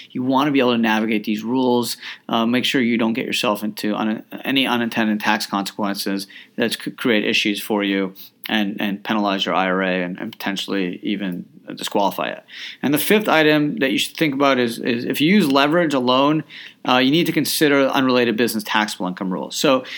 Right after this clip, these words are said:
if the property is a hundred thousand dollars and you only have seventy-five in your I R A, you need to come up with that twenty-five as well as a little bit of surplus.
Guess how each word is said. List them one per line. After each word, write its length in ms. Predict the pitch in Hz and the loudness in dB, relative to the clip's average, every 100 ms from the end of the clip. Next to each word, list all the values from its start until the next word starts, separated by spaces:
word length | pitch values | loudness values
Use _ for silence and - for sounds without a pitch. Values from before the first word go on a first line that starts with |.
| - - | -12 0
if 220 | 156 - | 0 0
the 80 | 143 | 0
property 320 | 185 190 190 | 2 2 2
is 80 | 160 | 2
a 60 | |
hundred 240 | 147 160 143 | 2 2 2
thousand 260 | 135 127 | 2 4
dollars 340 | 127 120 123 110 | 4 6 4 2
and 100 | 113 | 0
you 100 | 123 | 0
only 140 | 123 | 0
have 120 | 120 107 | 0 -2
seventy-five 760 | - 123 120 117 113 107 110 | 0 2 2 0 2 2 2
in 80 | 110 | 0
your 120 | 110 | 0
I 120 | 101 | 2
R 160 | 113 156 | 2 2
A, 300 | 185 156 151 - - - | 2 2 -2 -6 -10 -2
you 80 | |
need 160 | 160 160 | 2 2
to 40 | |
come 160 | 151 139 | 2 2
up 140 | 123 | 2
with 120 | 127 117 | 0 0
that 160 | 110 | 0
twenty-five 680 | - 113 107 151 147 143 131 | 0 -2 0 2 4 2 0
as 100 | 113 | -2
well 200 | 123 113 | 0 0
as 80 | 110 | 0
a 80 | 117 | 0
little 160 | 107 | 0
bit 100 | 104 | 0
of 80 | 101 | -2
surplus. 540 | - 120 - 67 - | 0 0 0 -4 -6